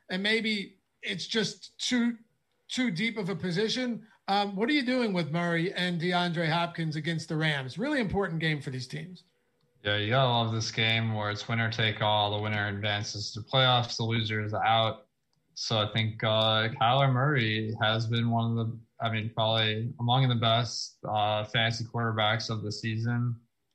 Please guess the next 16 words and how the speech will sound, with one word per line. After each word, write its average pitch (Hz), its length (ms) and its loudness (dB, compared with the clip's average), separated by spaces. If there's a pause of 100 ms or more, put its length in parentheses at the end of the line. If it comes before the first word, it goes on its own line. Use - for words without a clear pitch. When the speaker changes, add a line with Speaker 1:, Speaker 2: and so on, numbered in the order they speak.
(540)
Speaker 2:
In 113 160 -4
a 104 160 -4
week 113 300 -2
where 113 160 0
we 110 120 0
have 113 200 0
tons 127 220 2
of 113 80 0
value, 123 720 2
it 107 60 -6
should 110 240 -6
be 104 360 -4
pretty 110 200 -6
easy 107 420 -6
to 104 80 -6
get 107 220 -2